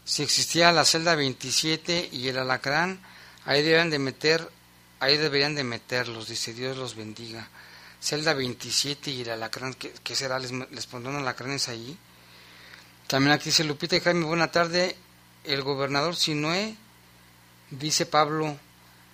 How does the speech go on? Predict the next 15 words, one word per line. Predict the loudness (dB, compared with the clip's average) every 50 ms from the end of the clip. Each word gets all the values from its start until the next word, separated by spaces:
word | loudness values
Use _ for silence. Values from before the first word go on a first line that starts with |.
| -20 -14 -8
"simula | -6 -4 -2 0 2 2 2 2 2
programas | 2 0 2 2 2 2 0 0 -2
con | -2 -4 -4
su | -4 -4 -4
gobierno | -4 -4 -4 -2 0 0 0 0 0 -2 -2
para | 0 0 0 0
distraer | 0 -2 -4 -6 -2 -2 0 0 0 0 -2 -4 -6 -10 -14 -18 -20 -20 -20 -20 -20 -20 -20 -20 -20 -20 -20 -20 -20 -20 -20 -18 -12
lo | -10 -8 -6
que | -2 -2
ha |
llevado | 0 0 2 2 2 2
mal | 2 0 0 0
su | -2 -2
mandato, | -2 -2 -2 -2 0 -2 -2 -2 -4 -6 -4
pero | -4 -2 -2 -4 -6 -8